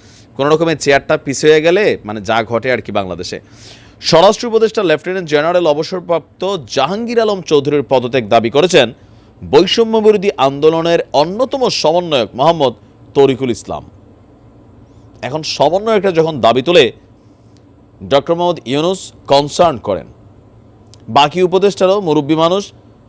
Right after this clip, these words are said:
আহ, কিছুটা টেনশন করেন, কারণ তাদের নিয়োগদাতা হচ্ছে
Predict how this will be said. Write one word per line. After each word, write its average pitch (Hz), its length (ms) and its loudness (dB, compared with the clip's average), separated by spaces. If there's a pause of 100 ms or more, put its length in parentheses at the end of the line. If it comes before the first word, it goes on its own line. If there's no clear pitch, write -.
(340)
আহ, 120 360 4
কিছুটা 160 480 2 (160)
টেনশন 160 480 -2
করেন, 127 320 -2
কারণ 147 300 0
তাদের 156 460 -2
নিয়োগদাতা 151 560 -2
হচ্ছে 214 420 2